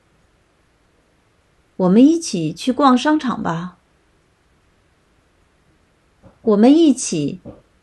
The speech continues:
去逛商场吧。我们一起去逛商场吧。我们一起去逛商场吧。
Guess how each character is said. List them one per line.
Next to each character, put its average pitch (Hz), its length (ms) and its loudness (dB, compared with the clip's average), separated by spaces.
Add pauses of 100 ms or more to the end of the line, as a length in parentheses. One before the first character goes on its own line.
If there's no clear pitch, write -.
(100)
去 - 180 -4
逛 269 240 4
商 311 240 0
场 247 240 -8
吧。 196 360 -8 (2000)
我 196 220 0
们 214 520 0 (460)
一 311 240 0
起 - 560 -8 (800)
去 285 300 0
逛 233 480 0 (480)
商 330 320 -2
场 214 320 -8
吧。 190 380 -6 (3000)
我 226 100 2
们 226 140 6
一 339 180 2
起 185 520 -6
去 - 180 -6
逛 285 180 4
商 330 220 -2
场 262 180 -4
吧。 196 320 -6